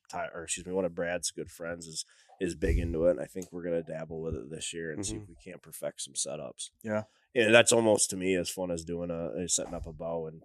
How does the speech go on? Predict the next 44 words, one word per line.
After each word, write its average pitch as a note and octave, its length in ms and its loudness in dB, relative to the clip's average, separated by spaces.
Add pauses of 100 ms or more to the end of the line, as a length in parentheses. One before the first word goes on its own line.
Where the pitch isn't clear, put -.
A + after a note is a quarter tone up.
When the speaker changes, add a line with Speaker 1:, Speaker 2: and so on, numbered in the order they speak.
Speaker 1:
tinkering E2 360 -10
with D#2+ 120 -12
an D#2 80 -16
arrow. D#2+ 260 -8
It's - 160 -6
the G2+ 80 -2
same F2 340 2
Speaker 3:
Yeah, E2 140 -10
it's - 140 -2
just - 100 0
Speaker 1:
concept. F#2 80 -2
Speaker 3:
something B2 260 -2
to G2+ 60 -6
do G#2 200 -4
during G2 280 2
the - 80 6
off - 160 4
season. G#2 360 -8
Speaker 1:
<laughs> - 40 -8
Yeah, C#3+ 80 -4
just C3 180 0
a - 20 -2
Speaker 2:
Brad, C#3 160 10
Speaker 1:
different D3+ 180 8
Speaker 2:
what, G2+ 100 6
what D#3 120 10
were F3 60 12
you, E3+ 100 12
Speaker 1:
projectile. F3+ 280 8
Speaker 2:
what C3+ 60 10
were D#3+ 100 10
you E3 140 10
shooting D#3 260 8
this F3 180 6
year? F#3 200 6 (960)
Speaker 3:
For A#2 160 -2
bullets? G#2+ 520 -6 (100)
Speaker 2:
No, C3+ 360 10
no, G#2 260 8
for, G2 340 10
uh, F#2 280 10
your F#2+ 180 10
arrow G2 240 12
setup. F2 380 2